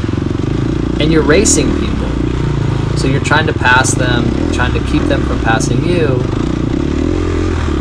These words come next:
You have classes that start a minute behind you. You're trying to keep behind you. And on this, you don't have any of that. You don't have that extra worry about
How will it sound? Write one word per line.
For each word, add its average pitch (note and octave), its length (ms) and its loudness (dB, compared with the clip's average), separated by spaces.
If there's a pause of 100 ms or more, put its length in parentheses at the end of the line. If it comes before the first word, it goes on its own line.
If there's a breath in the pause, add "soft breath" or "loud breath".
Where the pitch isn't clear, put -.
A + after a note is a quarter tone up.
(400)
You C3+ 100 2
have C#3 200 2 (120)
classes - 480 2
that B2+ 120 0
start C3+ 340 2
a B2 40 2
minute B2+ 320 0
behind E3 520 0
you. B2 240 0 (120)
You're B2 160 2
trying C3 240 0
to A#2 120 0 (220)
keep C#3 220 0
behind G#2+ 440 0
you. - 200 0 (1900)
And D2+ 640 0 (1300)
on C#3 220 2
this, F3 720 0
you C#3+ 80 2
don't E3+ 160 2
have E3 240 2
any B2 180 0
of - 140 -2
that. F#2 240 -2
You - 80 0
don't D3+ 200 0 (140)
have C#3+ 200 0
that C3 180 0 (180)
extra C3+ 580 -2 (800)
worry C3+ 300 0
about A2+ 320 0